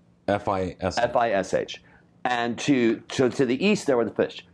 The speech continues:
Speaker 2: To the west, there were, they were the birds. B Y R D S. So we moved in between the fish and the birds.
Speaker 1: And ac-
Speaker 2: Crazy, right?
Speaker 1: And across from the, from Peace and Candles.
Speaker 2: No, the Peace and Candles are a different place.
Speaker 1: Oh.
Speaker 2: But here's another thing.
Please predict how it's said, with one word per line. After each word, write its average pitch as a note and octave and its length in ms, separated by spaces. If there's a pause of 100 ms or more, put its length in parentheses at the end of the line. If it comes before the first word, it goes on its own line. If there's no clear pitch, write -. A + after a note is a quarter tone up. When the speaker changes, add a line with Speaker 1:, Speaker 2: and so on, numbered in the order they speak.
Speaker 2:
To B2+ 80
the C3+ 100
west, D#3 540
there A2+ 200
were, A2 300
they G#2+ 160
were A2 120
the G2 80
birds. F2+ 520 (480)
B A2+ 120
Y G#2+ 220
R F#2+ 160
D F2+ 180
S. D2+ 300 (480)
So - 160
we D#3 180
moved E3+ 340
in D3 280
between B2 460
the G2+ 80
fish A2 260
and G2 80
the F2 40
birds. D#2+ 300 (200)
Speaker 1:
And G2+ 100
ac- C#4 80
Speaker 2:
Crazy, G2 300
right? C#3 400
Speaker 1:
And A#2+ 100
across A#2+ 380
from A#2 180
the, A2+ 80 (240)
from G#2 160
Peace A2 220
and F#2+ 100
Candles. A2 380
Speaker 2:
No, C#3+ 180
the A2+ 80
Peace F#3 200
and D3+ 80
Candles C3 260
are B2 40
a G#2 80
different F#2+ 240
place. D#2 380
Speaker 1:
Oh. A2 240
Speaker 2:
But - 100
here's C3 140
another E3 300
thing. - 340